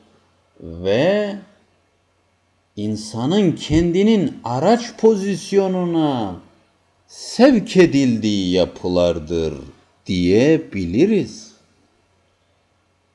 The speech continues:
Statüko, yaratanın kendi mentalitelerine yüz seksen derece ters bir kavramdır.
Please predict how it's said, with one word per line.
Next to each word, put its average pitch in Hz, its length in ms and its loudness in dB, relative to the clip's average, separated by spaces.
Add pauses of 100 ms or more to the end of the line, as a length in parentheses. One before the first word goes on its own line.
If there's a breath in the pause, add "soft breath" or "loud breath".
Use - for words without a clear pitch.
(160)
Statüko, 220 1400 4 (1700)
yaratanın 185 1500 2
kendi 208 440 0
mentalitelerine 190 1120 0
yüz 196 260 -4
seksen 220 840 2
derece 208 420 6
ters 190 340 -2
bir 196 160 -4
kavramdır. 175 720 -2